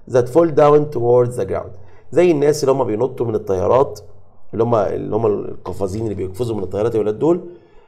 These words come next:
آه، لما بينطوا طبعًا من الطيارة أكيد في قوة بتسحبهم لمين؟ للأرض. إيه كمان؟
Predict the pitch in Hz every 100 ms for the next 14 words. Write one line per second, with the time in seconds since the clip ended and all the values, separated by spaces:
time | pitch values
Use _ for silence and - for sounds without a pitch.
0 | _ 110 110 104 101 104 120 143 180 160
1 | 151 156 151 143 135 117 - 98 101 127
2 | 165 180 - - 160 147 151 147 143 -
3 | - 135 127 117 120 123 127 - - 90
4 | 92 - - - - 185 170 113 87